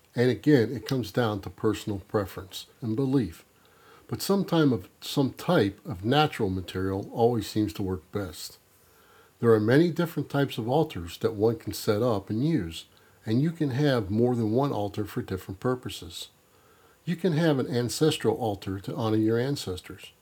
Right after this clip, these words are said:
You can have an altar to honor specific or multiple deities. You can have a permanent altar, or you can have a portable altar. It's really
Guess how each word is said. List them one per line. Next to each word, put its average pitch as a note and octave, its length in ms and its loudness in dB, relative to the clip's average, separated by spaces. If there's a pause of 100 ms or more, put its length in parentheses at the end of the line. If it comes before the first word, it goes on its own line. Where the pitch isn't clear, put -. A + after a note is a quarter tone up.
(540)
You G#2+ 100 -8
can G#2+ 160 0
have G#2+ 200 2
an A2+ 80 -4
altar A2+ 360 2
to - 140 -8
honor A#2+ 320 0
specific B2+ 680 -4
or C3 140 -2
multiple G2+ 440 -2
deities. G2+ 760 -4 (800)
You D3+ 100 0
can D#3+ 140 2
have D3 200 2
a C#3+ 80 2
permanent D#3 500 2
altar, F#2+ 420 -6 (200)
or G#2+ 80 -4
you A2+ 160 0
can B2+ 120 -4
have B2 200 0
a B2 60 -4
portable D3 500 0
altar. F#2 500 -6 (640)
It's - 220 -6
really G3 300 4